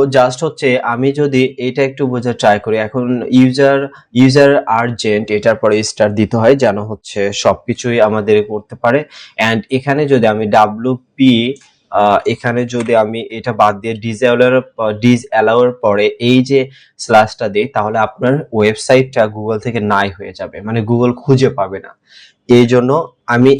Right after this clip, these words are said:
এটা সহ দিয়ে দিচ্ছি যে ডিসঅ্যালাউ বলতে বোঝাচ্ছে যে আমার সাইটের যে অ্যাডমিন প্যানেলটা আছে, যে এই যে ড্যাশবোর্ড যেটা আছে, আমরা জানি এটাকে ড্যাশবোর্ড বলে, এটাকে Google-এর আসলে, আহ, জানার কোনো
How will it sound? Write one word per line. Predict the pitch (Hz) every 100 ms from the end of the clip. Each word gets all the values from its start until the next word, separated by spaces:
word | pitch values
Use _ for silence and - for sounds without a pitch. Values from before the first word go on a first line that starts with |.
| 139 _
এটা | 127 117 127
সহ | 123 135 120 123
দিয়ে | 120 110
দিচ্ছি | 113 - 147
যে | 131 127 165 196 _ _ 113
ডিসঅ্যালাউ | 117 127 127 131 139 151 151 123
বলতে | 123 127 139
বোঝাচ্ছে | 123 123 139 135 156
যে | 139 139 165 - _
আমার | 107 120 135
সাইটের | 135 - 117 123 127 120 120 120
যে | 127 -
অ্যাডমিন | 117 110 113 127 143
প্যানেলটা | 139 120 110 113 117 104 95
আছে, | 98 - 127 127 123
যে | 123
এই | 123 135 135
যে | 131
ড্যাশবোর্ড | 107 107 110 113 131 131 -
যেটা | 117 104 95
আছে, | 98 -
আমরা | 101 104
জানি | 104 104 107
এটাকে | 101 104 98 104
ড্যাশবোর্ড | 104 101 104 104 101
বলে, | 92 107 156 - - - 135
এটাকে | 135 151 147 160 139
Google-এর | 131 123 120 120
আসলে, | 117 117 123 113 113 104
আহ, | 98 101 104
জানার | 104 113 113 110
কোনো | 110